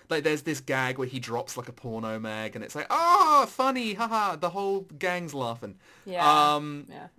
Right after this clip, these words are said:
Speaker 2: <laughs>
Speaker 1: but there's, there's one bit in a, in a gravesite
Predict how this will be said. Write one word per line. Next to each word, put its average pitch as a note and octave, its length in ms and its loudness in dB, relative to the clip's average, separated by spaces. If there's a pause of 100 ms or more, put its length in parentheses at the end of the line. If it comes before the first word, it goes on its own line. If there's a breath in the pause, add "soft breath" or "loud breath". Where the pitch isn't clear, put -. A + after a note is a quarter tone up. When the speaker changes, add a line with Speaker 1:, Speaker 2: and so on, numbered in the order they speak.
Speaker 2:
<laughs> G#3 180 -16
Speaker 1:
but F3 320 4 (160)
there's, E3 300 0 (420)
there's D#3+ 360 2
one D#3+ 340 -6
bit C3 400 -2 (880)
in C#3 200 -4
a, B2 520 -2 (160)
in C#3 160 -6
a C3 120 -4 (600)
gravesite B2+ 880 -6